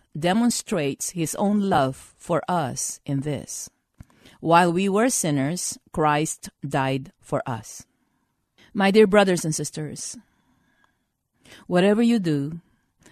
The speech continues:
there is no way that you can earn his love. He loved you first. And settle in your heart with that truth. Don't look at the facts.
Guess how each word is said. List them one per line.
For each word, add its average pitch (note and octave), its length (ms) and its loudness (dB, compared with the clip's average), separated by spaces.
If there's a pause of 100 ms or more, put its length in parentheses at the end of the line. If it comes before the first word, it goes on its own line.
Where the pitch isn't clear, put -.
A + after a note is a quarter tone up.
there F3 260 2
is F3 240 -2
no F#3+ 180 0
way D#3 460 0
that D3+ 240 -6
you D#3 60 -4
can C#3+ 340 -4
earn C#3+ 540 -2
his C#3+ 200 -6
love. D3+ 480 -6 (1040)
He F3 200 -2
loved F3 680 2
you E3+ 180 -4
first. F#3+ 600 -6 (440)
And E3+ 220 0
settle B3 640 2 (160)
in F#3 160 2
your F3+ 100 0
heart - 680 -6 (120)
with F3 280 -2
that F3 320 -2
truth. F#3+ 520 -6 (240)
Don't G3 340 2
look G3+ 220 2
at - 100 -4
the E3+ 80 -2
facts. - 680 -6